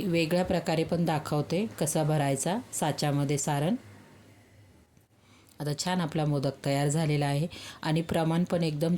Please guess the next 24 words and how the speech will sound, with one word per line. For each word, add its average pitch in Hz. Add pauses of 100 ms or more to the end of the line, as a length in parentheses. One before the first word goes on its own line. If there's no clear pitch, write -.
छान 156
झालेलं 147
आहे, 147
म्हणजे 156
आपला 151
मोदक 147
तुटलेला 156
पण 160
नाही 160 (520)
आणि 139 (120)
काहीच 151
नाही. 165
एकदम 160 (140)
तुपाचं 151
वगैरे 151 (260)
गुळाचं 147
पण 165
प्रमाण 147
एकदम 147
बरोबर 143
झालेलं 139
आहे. 143 (520)
तर 160
तुम्हाला 190